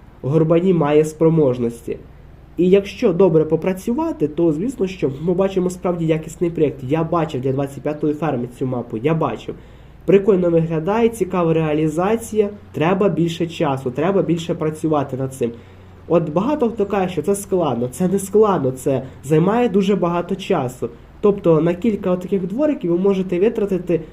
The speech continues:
ну, можливо, півдня. Ну, це якщо так, е, по мінімуму працювати над цим всім. І це якщо ви робите якісь оригінальні будівлі, а не берете саму будівлю з іншої мапи.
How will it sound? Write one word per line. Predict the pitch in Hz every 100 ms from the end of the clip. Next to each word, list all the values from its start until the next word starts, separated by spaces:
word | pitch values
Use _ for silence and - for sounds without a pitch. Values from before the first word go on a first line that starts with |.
| -
ну, | 143 226
можливо, | 220 160 139 180 185 170 160 131 - - - -
півдня. | 214 202 165 151 113 117 - - - - - - - - -
Ну, | 143
це | 160
якщо | 151 151 -
так, | 156 147 151 135
е, | 120 117 - - -
по | 180
мінімуму | 196 190 160 135 131
працювати | 127 135 131 - 160 151 127 123
над | 127 -
цим | 131 120 117 - - -
всім. | - 165 117 107 - - - - - - - -
І |
це | 131 208
якщо | 226 226 -
ви | 190 196
робите | 208 190 190 180
якісь | 180 180
оригінальні | 180 185 185 208 214 165 156
будівлі, | 139 156 175 294 214 -
а | 139
не | 143 135
берете | 143 233 277 185
саму | - 190 196
будівлю | 175 170 165 254 226 185
з | 156 180
іншої | 170 196 185 196 196
мапи. | 185 135 110 -